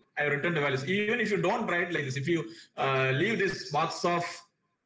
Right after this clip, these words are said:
open curly brace, close curly, you write some four statements, right? Even if you don't, uh, do this, what will happen is the value of width will be zero, sorry, zero point zero, the height will be zero point zero, and the value of depth will, will be zero point zero. Therefore, the default values will be assigned.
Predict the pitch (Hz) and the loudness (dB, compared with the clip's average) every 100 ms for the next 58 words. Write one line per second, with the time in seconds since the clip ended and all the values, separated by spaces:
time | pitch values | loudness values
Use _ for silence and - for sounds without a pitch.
0 | _ - 147 143 156 151 151 143 143 147 | _ -4 -2 0 0 0 0 0 0 0
1 | 139 139 135 139 139 147 143 143 147 147 | 0 2 2 2 0 -2 -2 -2 0 0
2 | 147 135 127 135 135 143 170 165 160 151 | 0 0 -2 -2 -2 -2 0 0 2 2
3 | 175 196 185 - 139 131 127 123 117 117 | 2 0 -4 -6 -2 2 2 2 2 0
4 | 117 175 160 151 160 151 175 160 160 165 | 4 4 4 0 0 0 2 0 0 0
5 | 202 - - _ - 139 147 160 170 165 | -2 -6 -18 _ -2 0 2 2 0 -2
6 | 156 196 175 170 165 165 175 185 151 127 | 0 0 2 0 2 2 2 2 0 0
7 | 160 175 165 156 147 151 180 165 147 165 | 2 2 0 -2 -2 0 2 2 0 -2
8 | 175 160 143 156 160 156 147 139 160 156 | -4 -6 -4 -2 -2 -2 -4 -4 -4 -2
9 | 143 131 135 139 135 139 139 147 - - | 0 2 2 0 0 0 -2 -6 -10 -8
10 | 135 - - - - 180 165 147 143 131 | -4 -4 -8 -20 -6 0 0 0 -2 0
11 | 120 139 196 180 165 175 196 180 170 160 | 0 2 0 2 0 2 0 0 0 0
12 | 160 143 120 113 | -2 -2 -2 -2